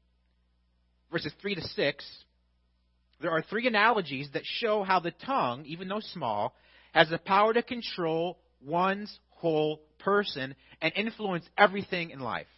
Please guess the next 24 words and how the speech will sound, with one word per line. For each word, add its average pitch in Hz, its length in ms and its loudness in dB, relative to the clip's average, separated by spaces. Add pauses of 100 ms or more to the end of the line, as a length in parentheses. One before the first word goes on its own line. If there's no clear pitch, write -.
(2000)
And 123 80 -10
these 208 140 -2
analogies, 208 460 4
they 185 100 0
serve 220 220 0
as 190 80 -6
a 185 60 2
warning 185 440 -4
to 110 120 -8
us - 160 -14 (2500)
regarding 180 480 4
the 180 80 -2
potential 202 800 -6 (160)
destructive 170 560 -8
power 123 480 -2 (520)
of 101 80 -20
the 101 60 -20
human 101 200 -18
tongue. 73 200 -20 (2500)
First, 196 380 4
James 196 340 -2
compares 180 500 -2
the 160 60 -2
tongue 156 560 0